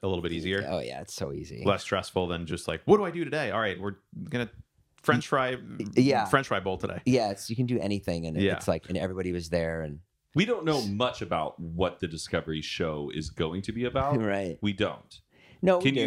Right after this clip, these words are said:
Speaker 2: I
Speaker 3: can
Speaker 2: mean
Speaker 3: you hint on anything of, uh, like, what it's going to cover that,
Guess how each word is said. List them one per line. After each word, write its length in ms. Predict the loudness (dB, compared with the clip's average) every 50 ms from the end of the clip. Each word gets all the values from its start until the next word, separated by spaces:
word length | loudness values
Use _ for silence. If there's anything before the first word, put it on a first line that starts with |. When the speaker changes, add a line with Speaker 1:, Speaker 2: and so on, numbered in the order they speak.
| 0 0
Speaker 2:
I 60 | 0
Speaker 3:
can 80 | 0 2
Speaker 2:
mean 80 | 2 2
Speaker 3:
you 140 | 0 0 -2
hint 300 | -2 -2 -2 -2 -2 -2 0
on 180 | 0 0 0 0
anything 460 | -2 -2 -4 -2 -2 -4 -4 -2 -2
of, 220 | -2 -2 0 0
uh, 380 | 0 0 0 0 -2 -2 -4 -2 -2
like, 180 | -2 -2 -2 0
what 320 | 0 2 2 2 0 0 -2
it's 200 | -2 -2 -2 -2
going 280 | 0 0 0 0 -2 -6
to 100 | -8 -8
cover 320 | 0 0 0 2 2 -2 -2
that, 340 | -2 -2 -2 -2 -4 -8